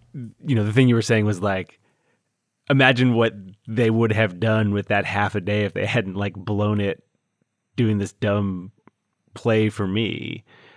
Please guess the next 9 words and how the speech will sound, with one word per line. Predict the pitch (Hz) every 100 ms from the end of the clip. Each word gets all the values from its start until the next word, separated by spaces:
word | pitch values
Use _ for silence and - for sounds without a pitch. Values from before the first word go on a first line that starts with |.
| _ _ -
It | 120
seems | 131 117
like | 110 -
y-, |
you | 151 113 - 113 107 107 101 104
have | - - 104 101 101 92
some | - - 127 117
connection | - 101 101 - - 98 85 - - _ _ _ _ -
to | - 104 101 95 92 87 90 87 104